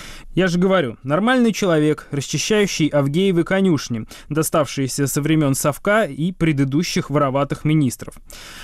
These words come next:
Раз уж у России должна быть армия, она должна быть хорошей.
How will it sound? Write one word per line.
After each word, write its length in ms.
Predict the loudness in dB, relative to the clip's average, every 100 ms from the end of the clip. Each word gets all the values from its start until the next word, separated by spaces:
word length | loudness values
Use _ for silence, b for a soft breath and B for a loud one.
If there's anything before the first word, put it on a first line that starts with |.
| B
Раз 240 | 0 0 2
уж 200 | -2 0
у 100 | 2
России 480 | 2 0 0 2 2
должна 460 | 2 0 2 0
быть 240 | 0 -2 0
армия, 440 | 0 0 -2 -4 -4
она 260 | 0 2
должна 500 | 2 2 2 0 0
быть 160 | 0 -2
хорошей. 640 | 0 2 2 -2 -6 -10